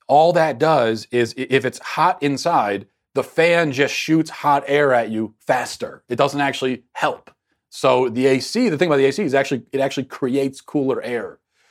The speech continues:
which, which again, when it's summertime, that's n-, normal people want it to be cooler inside when it's ninety-five degrees outside. All right. Very important issue. I'm glad that I was able to spend,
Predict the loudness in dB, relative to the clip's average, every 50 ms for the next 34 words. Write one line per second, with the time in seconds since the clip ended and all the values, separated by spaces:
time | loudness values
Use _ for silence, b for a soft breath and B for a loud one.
0 | _ _ _ 2 4 4 4 2 -2 -2 -2 -2 0 0 2 2 2 2 0 -2
1 | -4 -4 -2 -2 -2 -4 -6 -10 -4 0 0 2 2 2 2 0 0 -4 -6 -6
2 | -6 -6 -6 -6 -6 -8 -10 _ _ _ _ _ -4 0 2 2 2 0 -4 -12
3 | -20 _ _ -8 -6 -4 -4 -4 -4 -4 -2 0 2 4 4 4 4 4 2 2
4 | 2 2 0 0 2 4 4 4 4 4 2 0 2 4 4 4 4 4 0 -4
5 | -4 -4 -4 -4 -4 -4 -2 0 2 4 4 6 4 4 2 2 0 0 2 4
6 | 4 4 4 2 -2 -4 -6 -4 -4 -2 -2 0 2 0 0 0 0 -4 -6 -6
7 | -10 -16 -20 -20 -20 -20 _ _ _ _ _ _ _ _ _ _ _ _ _ _
8 | _ _ _ _ _ _ _ _ _ _ _ _ _ _ b b b b b b
9 | b b b b b b b b b b b b b b _ -18 -16 -16 -16 -16
10 | -20 _ _ _ _ _ 0 0 2 2 2 0 -2 -2 -2 -6 -8 -8 -10 -8
11 | -6 -4 -4 0 2 4 4 4 4 2 0 0 0 -2 -4 -4 -6 -6 -4 -4
12 | -4 -2 -4 -8